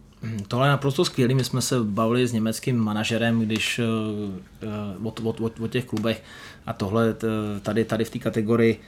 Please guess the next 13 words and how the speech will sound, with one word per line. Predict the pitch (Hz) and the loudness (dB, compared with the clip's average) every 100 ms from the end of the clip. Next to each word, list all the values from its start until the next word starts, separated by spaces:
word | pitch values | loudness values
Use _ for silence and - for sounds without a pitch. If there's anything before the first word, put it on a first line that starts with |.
| - - | -20 -16
respektive, | - 117 110 101 - - | -2 0 2 0 -2 -8
eh, | 113 113 110 | -2 0 0
ve | 104 | 0
všech | 110 143 | 4 4
kategoriích | 143 120 113 113 113 113 | 4 0 2 2 2 2
je | 110 | 0
obrovský, | 110 110 - 113 | 0 -2 2 0
obro-, | 104 107 110 | 0 -2 -2
obro-, | 107 107 | -2 -4
obrovský | 110 107 107 127 | -4 -4 -2 -2
posun. | 120 107 - 110 113 - - - - | -2 -2 0 0 0 -2 -18 -20 -8
Eh, | 113 110 110 110 113 110 107 | -2 0 2 2 2 0 -2
v-, | 95 - - - | -4 -12 -20 -16